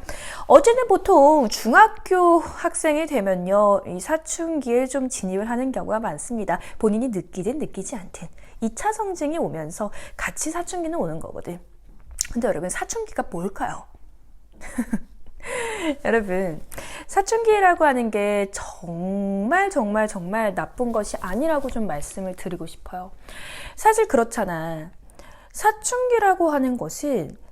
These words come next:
내가 이제 초등학교 때까지는, 그러니까 사춘기가 오기 전까지는 나라고 하는 사람에 대해서 또 나의 자아에 대해서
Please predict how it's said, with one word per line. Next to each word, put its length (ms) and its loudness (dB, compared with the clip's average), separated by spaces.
내가 420 2
이제 340 -4
초등학교 600 -2
때까지는, 1500 0
그러니까 480 -6
사춘기가 540 2
오기 280 2
전까지는 1120 -2
나라고 640 8
하는 460 6
사람에 500 2
대해서 680 -2
또 140 2
나의 380 4
자아에 680 0
대해서 560 0